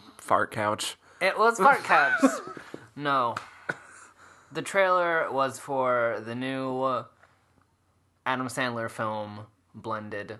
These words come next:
Speaker 2: with Drew Barrymore.
Speaker 1: Blended.
Speaker 2: Blended, and Terry Crews. And
Speaker 1: Yeah, I
Speaker 2: let me,
Speaker 1: guess.
Speaker 2: let me tell you, that trailer played very well in our theater.
Speaker 1: Yep.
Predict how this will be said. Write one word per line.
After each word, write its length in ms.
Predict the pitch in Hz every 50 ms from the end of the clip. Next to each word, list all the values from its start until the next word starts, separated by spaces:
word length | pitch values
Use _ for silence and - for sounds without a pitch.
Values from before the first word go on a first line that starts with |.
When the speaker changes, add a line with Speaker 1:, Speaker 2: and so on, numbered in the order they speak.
| - -
Speaker 2:
with 220 | 104 104 101 -
Drew 200 | - 107 110 110
Barrymore. 400 | 101 107 107 104 104 104 104 98
Speaker 1:
Blended. 640 | 98 117 113 110 110 107 110 101 95 95 98 98 - - -
Speaker 2:
Blended, 600 | 120 110 110 113 113 110 107 104 98 92 90 - -
and 160 | 98 107 104
Terry 300 | - 120 110 107 107 104
Crews. 580 | - - 117 98 87 87 85 87 - - - - _ -
And 440 | - 101 101 101 101 101 95 98 _ _ - _ _ - - - - - - - -
Speaker 1:
Yeah, 220 | 110 95 - 67
I 40 | 101
Speaker 2:
let 160 | 101 160 185 220 220
me, 0 |
Speaker 1:
guess. 160 | 226 - - - -
Speaker 2:
let 160 | - 180 180
me 100 | 202 208
tell 300 | 190 - 175 185 185 185
you, 460 | 170 160 151 135 107 95 90 95 120 - - - _ _ _ _ _ _ _ _ _ _ _ _ _ _ _ _ _ _ _ - -
that 320 | 120 151 160 175 - -
trailer 540 | - - - 170 165 160 151 151 151 147 151
played 420 | - - - 147 131 123 120 120 - -
very 560 | 110 104 107 120 147 156 156 156 147 147 147
well 300 | 135 131 131 127 127 123
in 80 | 120
our 160 | 117 117 117 117
theater. 440 | - 120 107 104 98 101 101 101 104 110
Speaker 1:
Yep. 380 | 113 113 123 143 - - -